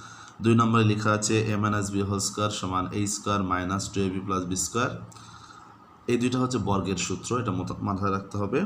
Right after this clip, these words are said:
তিন নম্বরে দেখো a plus b whole square সমান a minus b whole square plus four a b।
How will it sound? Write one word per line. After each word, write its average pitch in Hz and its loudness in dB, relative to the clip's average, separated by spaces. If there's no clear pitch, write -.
তিন 123 4
নম্বরে 127 6
দেখো 117 2
a 113 4
plus 113 6
b - 6
whole 107 6
square 104 2
সমান 98 2
a 110 4
minus 113 6
b 120 -6
whole 107 2
square 113 0
plus 95 2
four 98 0
a 101 4
b। 104 -2